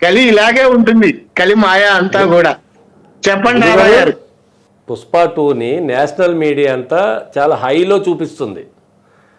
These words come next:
Speaker 2: అర్నబ్ గోస్వామి లాంటి వారు పుష్ప గురించి మాట్లాడుతున్నారు. తెలుగులో ఏమైంది అసలు? ఒక, అంటే ఇలాంటి చాలాసార్లు జరిగాయి మనకి, ఇదే, ఇదే ప్రప్రదం కాదు.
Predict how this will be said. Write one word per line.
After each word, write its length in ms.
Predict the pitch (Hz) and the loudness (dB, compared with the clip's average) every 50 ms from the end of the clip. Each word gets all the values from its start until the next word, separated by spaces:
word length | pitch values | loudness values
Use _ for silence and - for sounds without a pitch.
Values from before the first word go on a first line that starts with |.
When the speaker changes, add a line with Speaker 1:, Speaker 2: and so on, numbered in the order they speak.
| _ _ _ _ _ _ _ _ _ _ - | _ _ _ _ _ _ _ _ _ _ -2
Speaker 2:
అర్నబ్ 460 | 117 131 143 151 160 160 151 143 147 | -2 -2 0 0 -2 -2 -2 0 2
గోస్వామి 420 | 151 151 151 151 151 151 147 147 | 2 2 2 2 0 0 0 0
లాంటి 260 | 147 143 139 139 135 | 0 0 0 0 0
వారు 340 | 135 135 135 139 151 180 170 | 0 2 2 2 2 0 -2
పుష్ప 320 | 156 - 151 127 - - 165 | -2 -4 -6 -6 -4 0 0
గురించి 360 | 170 170 160 156 156 156 170 | 2 2 0 0 -4 -4 -4
మాట్లాడుతున్నారు. 760 | 165 147 139 127 143 139 139 135 135 123 117 104 90 85 82 - _ _ _ _ _ _ _ _ _ _ _ _ _ _ _ _ _ _ _ _ _ _ _ _ _ _ _ _ _ _ _ - | -2 -2 -2 0 0 0 -2 -2 -4 -6 -6 -6 -8 -10 -12 -20 _ _ _ _ _ _ _ _ _ _ _ _ _ _ _ _ _ _ _ _ _ _ _ _ _ _ _ _ _ _ _ -2
తెలుగులో 580 | 185 190 208 226 254 233 269 269 269 269 269 269 | 0 0 0 0 -2 -2 0 2 4 4 4 4
ఏమైంది 580 | 247 208 196 196 196 196 190 180 165 156 143 | 2 2 0 0 0 0 -2 -2 0 0 -2
అసలు? 460 | 131 110 - 107 101 95 92 110 135 156 | -2 -4 -4 -8 -12 -12 -12 -12 -10 -6
ఒక, 240 | 160 165 151 - 156 151 143 135 131 127 - - - - _ _ - - | -6 -4 -2 0 2 2 2 2 0 -2 -6 -12 -20 -20 _ _ -12 -8
అంటే 160 | 156 160 220 | -4 0 0
ఇలాంటి 560 | 202 170 156 160 185 208 220 202 247 240 240 - | 2 2 2 2 0 0 0 -2 -4 -4 -2 0
చాలాసార్లు 580 | 180 262 254 190 226 226 233 254 247 247 254 240 | 0 2 2 2 2 2 2 2 0 0 0 0
జరిగాయి 420 | 180 185 180 190 208 233 226 196 | 0 0 0 2 2 2 2 2
మనకి, 340 | 160 143 147 151 156 143 151 | 0 0 -2 -2 -4 -4 -4
ఇదే, 240 | 151 143 156 170 170 | -2 0 0 0 0
ఇదే 260 | 156 147 156 190 220 | -2 -2 0 0 0
ప్రప్రదం 640 | 214 - 180 170 165 - - 190 202 202 214 220 202 | 0 0 -2 -4 -4 -2 -2 -2 0 0 0 -2 -2
కాదు. 380 | - 170 156 170 170 127 107 | 0 2 2 2 0 -2 -6